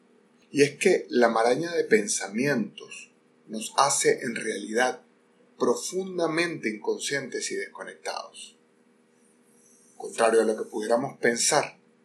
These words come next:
nuestra capacidad de pensar nos hace libres, nos hace individuos emancipados y nos compara con los animales en relación a que tenemos capacidades en nuestro cerebro que ningún otro ser vivo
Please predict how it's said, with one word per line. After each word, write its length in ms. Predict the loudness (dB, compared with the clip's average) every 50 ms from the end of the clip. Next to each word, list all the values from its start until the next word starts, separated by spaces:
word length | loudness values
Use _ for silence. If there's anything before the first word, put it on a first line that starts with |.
| _ _
nuestra 320 | -20 -20 -16 -12 -10 -10 -8
capacidad 580 | -8 -8 -8 -6 -6 -6 -4 -4 -2 0 2
de 80 | 2 2
pensar 640 | 4 4 4 4 4 2 4 4 4 4 2 0 -10 _ _ _ _ _ -8
nos 200 | -6 -4 -2 -2
hace 220 | -2 -2 -2 0
libres, 720 | 2 4 6 6 6 6 4 4 2 0 -2 -8 -8 -14 _ _ _ _ _ -14
nos 220 | -10 -6 -4 -2
hace 220 | -2 -2 -2 -4 -4
individuos 460 | -6 -6 -6 -6 -4 -4 -4 -6 -6
emancipados 1080 | -8 -10 -10 -6 -4 -4 -4 -4 -2 2 4 6 6 6 4 2 0 -2 -6 -12 -14 _ _ _ _ -20 -16
y 80 | -12 -12
nos 160 | -12 -12 -8
compara 520 | -2 -2 -2 0 2 2 2 4 2 0
con 160 | 0 -4 -6
los 180 | -6 -10 -10 -10
animales 640 | -12 -14 -16 -12 -6 -4 -4 -2 -2 -2 -2 -4 -4 -4
en 80 | -6 -12
relación 480 | -12 -10 -8 -6 -6 -6 -6 -6 -8
a 100 | -8 -8
que 300 | -8 -8 -8 -8 -10 -14 -20 -20 -20 _
tenemos 360 | -6 -2 0 0 0 0 -2
capacidades 1000 | -4 -6 -6 -4 -4 -2 -2 -2 -2 0 2 4 6 6 6 6 4 2 0 0 -2
en 80 | -2
nuestro 280 | -6 -8 -8 -8 -6 -6
cerebro 720 | -4 -2 0 4 4 4 4 4 2 0 -2 -4 -14 -18 -20 -20 -20 -20 -14 -6
que 440 | 0 4 6 8 8 6 4 2 -6 -12 -20 -20 -20 -20 _ _ _ -14
ningún 400 | -8 -6 -4 0 2 2 4 2
otro 240 | 2 2 2 2 2
ser 520 | 2 0 4 4 6 6 6 4 2 0 _
vivo 560 | -16 -12 -10 -6 0 0 0 0 0 -4 -10